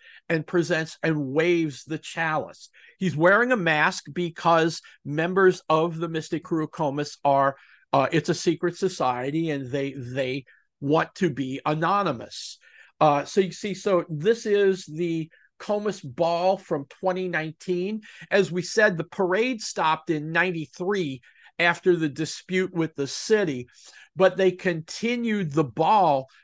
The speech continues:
uh, rather than, you know, cl-, uh, i-, initially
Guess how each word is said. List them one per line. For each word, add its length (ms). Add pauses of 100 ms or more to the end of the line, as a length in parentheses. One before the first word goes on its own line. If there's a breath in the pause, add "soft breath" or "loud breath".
(160)
uh, 280
rather 420
than, 220
you 100
know, 180 (120)
cl-, 180
uh, 220 (760)
i-, 180
initially 800